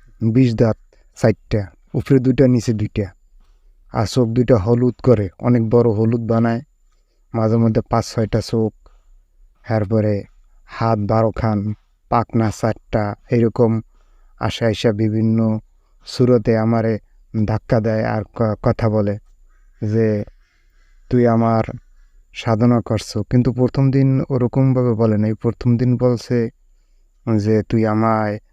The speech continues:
তিনটা কাঁচা খাসির মাংস দে, আমি তিনটা ছাগল খাবো, পুরুষ ছাগল।" তো আমার কাছে তো অত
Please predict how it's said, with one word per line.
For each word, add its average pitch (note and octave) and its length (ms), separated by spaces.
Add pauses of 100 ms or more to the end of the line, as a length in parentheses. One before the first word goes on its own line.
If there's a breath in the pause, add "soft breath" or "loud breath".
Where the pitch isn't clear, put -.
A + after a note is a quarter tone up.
(600)
তিনটা A#2 540 (440)
কাঁচা B2 500
খাসির A#2+ 580
মাংস A2+ 460
দে, G#2+ 360 (580)
আমি A2 240
তিনটা G#2 640
ছাগল A2+ 460
খাবো, G2+ 400 (520)
পুরুষ A#2+ 380
ছাগল।" G2 340 (1300)
তো E3 80
আমার B2+ 280
কাছে C3 240
তো A2+ 260
অত G#2+ 160